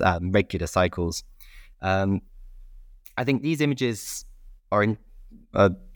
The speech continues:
begin to communicate knowledge about the subcontinental economy or its various laboring types, um, in, in a subtly different way to earlier, um, print projects. So whereas you had,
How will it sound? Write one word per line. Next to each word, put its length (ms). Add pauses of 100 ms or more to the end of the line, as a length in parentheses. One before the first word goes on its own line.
(640)
begin 400
to 200
communicate 420
knowledge 440
about 440
the 300
subcontinental 540
economy 460
or 120
its 120
various 300
laboring 480
types, 480 (440)
um, 500 (320)
in, 260
in 120
a 60
subtly 380
different 300
way 120
to 280
earlier, 560 (160)
um, 420
print 220
projects. 480
So 220
whereas 300
you 100
had, 300